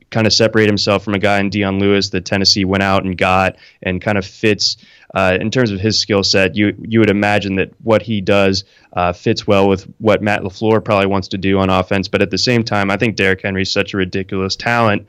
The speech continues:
Um, I'm a guy that, that's p-, spent up a lot on him in an auction earlier this week. So, uh, if you're, if you're feeling a little gutsy, then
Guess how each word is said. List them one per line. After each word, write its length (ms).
Um, 280
I'm 220
a 80
guy 200
that, 180
that's 240
p-, 100
spent 320
up 220
a 40
lot 480
on 140
him 300
in 100
an 100
auction 380
earlier 360
this 220
week. 220
So, 340
uh, 260
if 200
you're, 500
if 340
you're 140
feeling 280
a 20
little 160
gutsy, 460
then 280